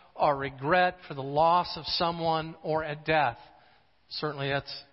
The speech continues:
what we were just talking about. But the second one here kind of expands it out, where the, to feel regret or sorrow about the loss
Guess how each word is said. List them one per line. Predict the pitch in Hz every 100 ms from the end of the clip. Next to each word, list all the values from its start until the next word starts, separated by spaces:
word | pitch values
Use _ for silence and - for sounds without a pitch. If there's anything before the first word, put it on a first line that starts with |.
| 403 285
what | 160
we | 151
were | 143
just | 139 143 -
talking | - 156 - 143
about. | 139 139 147 - - _ -
But | 170
the | 165
second | - 233 247 208
one | 180 170
here | 175 170 160 -
kind | 208 180
of | 165
expands | 143 - - 190 185 190 190 180
it |
out, | 165 170 180 160 - - - - -
where | 151 147 - 151
the, |
to | - 202 -
feel | 240 240
regret | 214 151 151 202 196 196
or | 151 - -
sorrow | 190 185 190 175
about | 156 156 -
the |
loss | 143 147 165 175 180